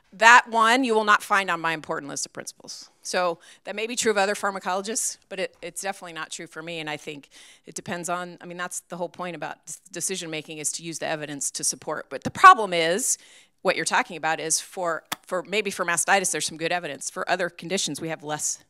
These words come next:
evidence to support one duration over another. There, there's, there's evidence that says if we do it for seven days, this is what we get, but there isn't evidence that says,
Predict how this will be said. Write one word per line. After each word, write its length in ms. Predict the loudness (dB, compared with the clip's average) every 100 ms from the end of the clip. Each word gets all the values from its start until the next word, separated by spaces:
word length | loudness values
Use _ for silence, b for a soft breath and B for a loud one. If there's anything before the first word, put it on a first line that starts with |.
| _
evidence 500 | -10 -6 -6 -6 -8 -6
to 120 | -4
support 500 | -4 -2 0 0 -4 b b b b _
one 400 | 2 6 6 6
duration 480 | 2 2 0 -2 -2
over 340 | 0 0 -2 -6
another. 640 | -8 -8 -8 -6 -10 -12 b b b b
There, 260 | -2 0 0 -4
there's, 340 | -2 0 0 -6 B B B -4
there's 180 | 2 6
evidence 320 | 6 6 2
that 100 | 2
says 280 | 4 4 2
if 160 | 0
we 80 | -2
do 140 | -2 -2
it 100 | -2
for 100 | -2
seven 300 | 0 0 0
days, 520 | 0 0 -2 -4 -6
this 160 | -4 -4
is 100 | -2
what 100 | -6
we 80 | -4
get, 240 | -2 -2 -6
but 100 | -6
there 120 | -2 0
isn't 140 | 2
evidence 320 | 0 0 -6
that 80 | -6
says, 320 | -4 -4 -6